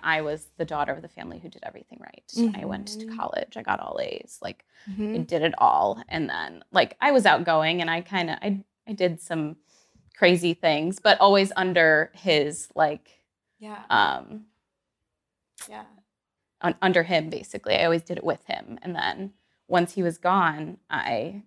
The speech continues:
Speaker 1: kind of flipped my mindset and
Speaker 2: Toward his?
Speaker 1: Yes.
Speaker 2: Yeah.
Speaker 1: And, like, I felt like I was kind of living, and still am, like,
Speaker 2: Uh-huh.
Speaker 1: out, like, his personality in a sense. Like, I
Speaker 2: Uh-huh.
Speaker 1: see a lot of Corey and, like,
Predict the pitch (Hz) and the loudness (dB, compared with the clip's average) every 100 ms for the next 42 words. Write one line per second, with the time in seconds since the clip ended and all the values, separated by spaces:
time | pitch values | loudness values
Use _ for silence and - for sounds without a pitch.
0 | _ 175 165 156 - - - 165 160 _ | _ -4 -4 -4 -10 -20 -8 -4 -4 _
1 | - 98 - - - - - - - 190 | -8 -6 -6 -8 -12 -8 -8 -8 -10 -10
2 | - - - - - 214 208 190 233 196 | -8 -12 -14 -20 -14 -14 -14 -20 -4 6
3 | 269 - - - - - 233 226 - 208 | 8 8 4 -4 -12 -16 -18 -10 0 2
4 | 202 185 180 170 170 180 175 170 175 - | 4 2 0 -4 -4 -4 -2 -2 -4 -4
5 | 175 165 165 135 160 160 156 156 160 - | -4 -4 -4 -2 0 2 0 -2 -4 -2
6 | - 180 - 208 180 156 156 160 151 - | 2 4 6 6 6 4 0 -4 -4 2
7 | 160 160 151 - 156 151 - 180 165 - | 4 6 4 2 -2 -2 -4 -2 -2 -2
8 | 170 175 170 151 85 240 285 320 330 330 | -8 -6 -4 -2 0 2 2 2 2 -2
9 | 359 392 247 185 175 220 247 185 160 - | -4 -2 0 0 0 -2 0 0 0 0
10 | 139 - - 95 _ 85 95 101 101 - | -4 -4 -4 -6 _ 0 0 0 -4 -8
11 | - - - | -12 -14 -16